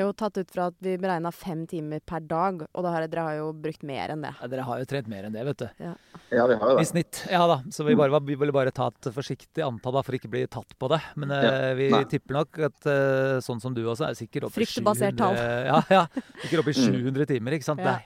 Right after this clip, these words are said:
Speaker 2: Det er helt,
Speaker 1: det er helt,
Speaker 2: <laughs> helt ute.
Speaker 1: helt, ja.
Speaker 3: Ja.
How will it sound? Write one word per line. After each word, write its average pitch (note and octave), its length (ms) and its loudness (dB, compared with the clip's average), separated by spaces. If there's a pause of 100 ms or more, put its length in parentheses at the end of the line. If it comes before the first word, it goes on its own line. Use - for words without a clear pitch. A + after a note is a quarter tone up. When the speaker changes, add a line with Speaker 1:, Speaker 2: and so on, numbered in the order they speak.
Speaker 2:
Det - 80 -4
er E3+ 80 2
helt, D#3 460 -2
Speaker 1:
det G#3+ 100 8 (240)
er E3 80 0
helt, - 20 -12
Speaker 2:
<laughs> F3+ 220 2
helt - 0 -
ute. D#3 320 2
Speaker 1:
helt, - 340 -2 (120)
ja. E3+ 220 -8 (260)
Speaker 3:
Ja. A2+ 100 4